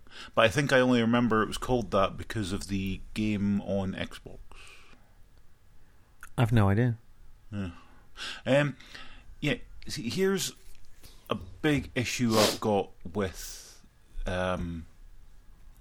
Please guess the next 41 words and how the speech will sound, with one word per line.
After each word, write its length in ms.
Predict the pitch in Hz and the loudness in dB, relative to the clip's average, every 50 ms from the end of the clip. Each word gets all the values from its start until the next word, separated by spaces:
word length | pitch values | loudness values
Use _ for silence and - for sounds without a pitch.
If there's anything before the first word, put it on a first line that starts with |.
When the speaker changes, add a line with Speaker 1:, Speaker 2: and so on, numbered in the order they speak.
| - - - | -14 -10 -6
Speaker 1:
the 100 | 101 98 | -4 -2
Nevers. 540 | 95 98 95 95 - 78 82 - - - - - - - - - - - - - | -2 -2 -2 -4 -6 -8 -12 -12 -12 -14 -14 -18 -18 -18 -18 -18 -18 -12 -2 4
Speaker 2:
Mm-hmm. 240 | 131 127 123 120 110 113 - - - - | 6 8 10 10 8 8 4 -2 -2 0
Speaker 1:
And 100 | 117 120 | 2 2
I 40 | 113 | 2
say 140 | 98 - 165 | 2 0 0
it's 100 | 117 101 | 0 -2
a 40 | 92 | -2
big 180 | 80 98 - | -2 -2 -2
issue, 240 | 92 87 - - 113 | -2 -4 -4 -6 -6
it's 100 | 104 - - | -8 -8 -10
because 300 | - 104 - - 101 107 | -10 -6 -4 -4 -4 -4
it's 140 | 104 - | -4 -8
the 140 | - - 120 | -6 -6 -4
writing 540 | 110 110 123 131 131 107 - - 107 90 85 | -2 2 2 2 2 0 -4 -8 -8 -8 -4
<laughs> 40 | - | 2
I 60 | 123 | 2
have 180 | 117 92 - 117 | 2 2 0 -4
a 40 | 117 | 0
problem 540 | - - 131 - 139 131 127 127 127 120 107 | 4 4 4 6 6 2 2 2 2 0 -2
with. 120 | - - - - - - - - - - - - | -4 -4 -4 -6 -12 -10 -10 -8 -8 -8 -6 0
Um, 260 | - 123 117 - - 131 | 2 4 6 8 12 12
Speaker 2:
Yeah. 200 | 127 117 104 92 - - - - - - - - - - - | 12 12 12 10 4 -10 -12 -12 -10 -10 -10 -12 -4 4 8
Speaker 1:
it's, 440 | 135 135 131 - - - - - - - - - _ - - - - - - - - - - - - - | 8 8 8 8 4 4 4 2 -2 -8 -20 -20 _ -20 -20 -20 -20 -20 -20 -20 -20 -20 -20 -10 -4 -2
obviously 220 | - 107 113 123 | 0 0 0 0
it 40 | - | 4
starts 300 | - 165 151 101 104 - | 6 6 6 6 6 4
out 160 | 120 120 117 95 | 4 4 4 4
and 260 | 101 107 110 110 - - - - - - - | 4 4 2 2 0 -6 -20 -20 -18 -8 -2
you're 120 | 110 107 | 2 4
like, 180 | 104 107 98 - - - - - | 4 4 4 2 -6 -12 -6 -6
"Okay, 260 | 120 - - 110 101 98 87 85 - | -4 0 2 4 4 2 2 -2 -4
don't 100 | - 113 | 0 2
know 60 | 110 104 | 2 4
what's 180 | 98 90 80 | 2 2 0
going 140 | - 101 95 | -2 -2 -2
on, 400 | 95 92 95 95 87 85 87 - - | 0 -2 -2 -4 -6 -8 -10 -8 -6
big 140 | - 101 90 | -4 -2 0
alien 280 | 87 92 92 95 85 80 | 0 0 0 -2 -2 -2
thing." 180 | 98 87 82 - - - - - - - - - - | -4 -6 -6 -8 -12 -14 -12 -14 -12 -12 -12 -6 -4
And 220 | 143 147 139 - | -2 -2 -2 -4